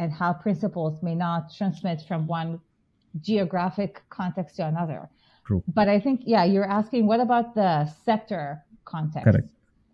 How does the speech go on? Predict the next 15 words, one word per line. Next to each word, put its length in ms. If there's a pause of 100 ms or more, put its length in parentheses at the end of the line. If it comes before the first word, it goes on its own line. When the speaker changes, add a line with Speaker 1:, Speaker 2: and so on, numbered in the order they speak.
(160)
Speaker 1:
Uh, 160
Speaker 2:
Correct. 220
Speaker 1:
our 120
Speaker 2:
Industry 220
Speaker 1:
principles, 520
Speaker 2:
sectors. 180 (580)
Speaker 1:
yeah, 220
yeah, 0 (400)
yeah. 240
I 80
think 180
they 80
don't 240
carry, 460 (260)
uh, 240